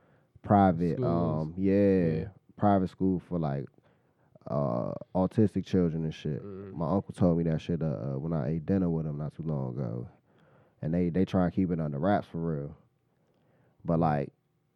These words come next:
Speaker 1: uh, the, uh, you know how, uh, Ob-, uh, Michelle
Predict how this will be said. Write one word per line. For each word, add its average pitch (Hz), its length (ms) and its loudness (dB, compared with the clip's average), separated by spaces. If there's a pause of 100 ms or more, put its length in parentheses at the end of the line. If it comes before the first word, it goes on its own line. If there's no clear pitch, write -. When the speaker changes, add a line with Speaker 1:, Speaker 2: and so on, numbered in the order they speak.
Speaker 1:
uh, 95 80 -4
the, 95 140 0
uh, 82 640 0
you 113 100 0
know 107 120 4
how, 98 440 4
uh, 71 120 -8
Ob-, 80 120 -4
uh, 85 440 -2
Michelle 95 320 -2